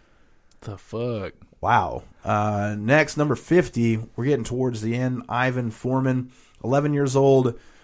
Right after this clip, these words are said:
Speaker 2: The body was found August seventeenth, nineteen ninety. He was killed August fourteenth of nineteen ninety in the town's beach area, and the city was Novochakakosik.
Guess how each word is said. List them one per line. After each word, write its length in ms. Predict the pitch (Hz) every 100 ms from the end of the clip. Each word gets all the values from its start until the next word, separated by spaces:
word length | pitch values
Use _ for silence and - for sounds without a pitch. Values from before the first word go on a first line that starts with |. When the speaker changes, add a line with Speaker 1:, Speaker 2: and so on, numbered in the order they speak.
| _ -
Speaker 2:
The 300 | 120 113 110
body 380 | 98 117 135 135
was 160 | 123
found 420 | - 123 127 123 -
August 400 | 120 127 131 120
seventeenth, 500 | 131 123 117 127 113
nineteen 280 | 117 117 120
ninety. 340 | 117 120 120
He 100 | 117
was 160 | 113 107
killed 380 | - 147 147 131
August 340 | 107 123 117
fourteenth 580 | - 131 123 - 131 135
of 80 | 123
nineteen 380 | 127 127 127 131
ninety 440 | 123 127 131 127 - - - _ _
in 140 | 117
the 80 | 113
town's 420 | 107 143 127 123
beach 460 | 104 101 131 147 -
area, 640 | 120 127 127 123 123 127 - -
and 380 | 107 107 107
the 240 | 104 104 104
city 260 | - 185
was 300 | 170 143 131 120
Novochakakosik. 1200 | 117 151 156 147 143 127 107 127 131 - 92